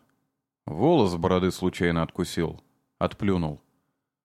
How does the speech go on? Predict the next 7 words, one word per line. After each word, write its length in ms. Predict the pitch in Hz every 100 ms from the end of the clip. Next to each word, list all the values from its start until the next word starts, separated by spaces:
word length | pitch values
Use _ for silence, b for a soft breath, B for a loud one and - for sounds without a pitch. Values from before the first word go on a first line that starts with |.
| _ _ _ _ _ _ _ -
А 160 | 82
летом, 380 | 90 165 180 160
когда 300 | 143 135 127
едешь, 460 | 117 123 143 139 123
река 320 | 107 104 139
впереди 420 | - 92 87 85
мерещится. 760 | 87 85 82 - - - 73